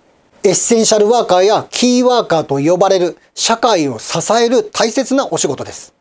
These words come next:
ありていに言えば、テレビが停波しても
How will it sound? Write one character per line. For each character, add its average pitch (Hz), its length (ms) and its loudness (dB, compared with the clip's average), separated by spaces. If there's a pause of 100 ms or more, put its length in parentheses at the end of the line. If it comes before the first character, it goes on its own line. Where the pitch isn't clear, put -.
(500)
あ - 240 -2
り 320 100 2
て 370 140 2
い 359 40 4
に 370 100 4
言 349 80 2
え 247 40 2
ば、 208 160 2
テ 339 220 0
レ 359 120 2
ビ 196 140 2
が 143 140 0
停 269 300 2
波 147 260 -2
し - 140 -4
て 214 100 2
も 131 160 -2